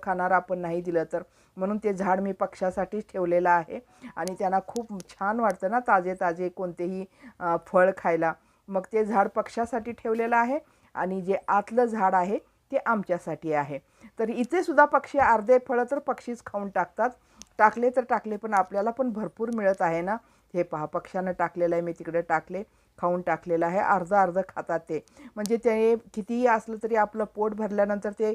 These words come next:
अ, आपलं खायचं सोडून देतात. असं नाही की पोट भरलं तरी खातच राहायचं, खातच राहायचं, असं पक्ष्याचं लक्षण नसतं पहा. त्यांना किती पाहिजे आणि केवढं पाहिजे तेवढ्यातच ते संतुष्ट असतात. तर, अ,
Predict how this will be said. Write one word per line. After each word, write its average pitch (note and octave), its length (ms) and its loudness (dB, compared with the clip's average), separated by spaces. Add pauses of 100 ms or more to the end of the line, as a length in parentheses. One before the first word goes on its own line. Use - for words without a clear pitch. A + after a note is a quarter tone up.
(320)
अ, G3+ 40 -4
आपलं G3+ 600 2 (100)
खायचं F#3+ 320 4
सोडून G#3 320 -4
देतात. F#3+ 360 -2
असं A3 260 -4
नाही G#3+ 200 -4
की A#3 60 -6
पोट G3+ 220 -4
भरलं G3 400 -2
तरी G#3 160 -4 (380)
खातच G3 400 2
राहायचं, G3 320 0 (960)
खातच F3+ 380 0
राहायचं, F3 340 -2 (400)
असं A3+ 280 4
पक्ष्याचं A3 580 -4
लक्षण F#3+ 420 -6
नसतं E3 320 -8
पहा. D3+ 260 -10 (440)
त्यांना G3+ 200 4
किती G#3+ 300 -4
पाहिजे G#3+ 360 2
आणि A3 160 0
केवढं G3+ 240 2
पाहिजे G3 360 -2
तेवढ्यातच F#3+ 580 0
ते G#3 100 -4
संतुष्ट F#3+ 560 -10
असतात. E3+ 380 -2 (540)
तर, A#3+ 160 4
अ, A#3+ 140 4